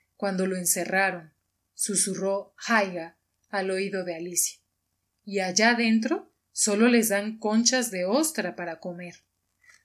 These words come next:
de forma que está el pobre muy hambriento y sediento.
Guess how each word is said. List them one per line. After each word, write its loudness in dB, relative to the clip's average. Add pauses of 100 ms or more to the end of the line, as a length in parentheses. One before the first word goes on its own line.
de -6
forma 4
que -4
está 2
el -2
pobre -4
muy 0
hambriento -6 (320)
y 4
sediento. 2